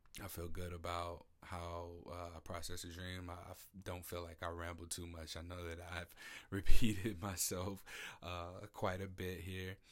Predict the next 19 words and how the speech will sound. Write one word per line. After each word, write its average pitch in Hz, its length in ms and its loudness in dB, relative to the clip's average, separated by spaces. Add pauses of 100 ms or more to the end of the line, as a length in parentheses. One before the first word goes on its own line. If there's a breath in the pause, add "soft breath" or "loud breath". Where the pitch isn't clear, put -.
(440 loud breath)
but, 87 380 -6 (520 loud breath)
uh, 87 280 -8 (140)
I 95 40 -8
believe 110 380 -4
that 110 220 -4
I 104 40 -10
got 101 260 -6
the 104 80 -10
point 95 300 -4
across. 80 420 -12
I, 82 120 -6 (120)
I 80 60 -10
said 90 300 -6
what 90 120 -8
I 85 120 -8
felt 85 420 -8 (220)
needed 90 500 -10
to - 120 -8
be 85 520 -12